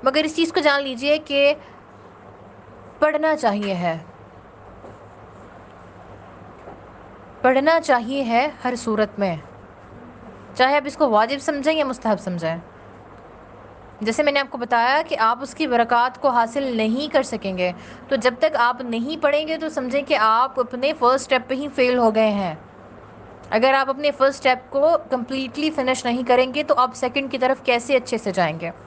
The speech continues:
تو وضو سے پہلے بسم اللہ پڑھنی چاہیے ہے۔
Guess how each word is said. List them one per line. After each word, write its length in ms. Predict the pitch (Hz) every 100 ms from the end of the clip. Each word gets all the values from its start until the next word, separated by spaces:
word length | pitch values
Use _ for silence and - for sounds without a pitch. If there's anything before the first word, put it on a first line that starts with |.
| - - - - - - - - 226
تو 120 | 220
وضو 200 | 220 262
سے 120 | 311
پہلے 220 | 240 240
بسم 200 | 233 233
اللہ 160 | 214 254 269
پڑھنی 240 | 226 233
چاہیے 400 | 233 208 190 196
ہے۔ 160 | 180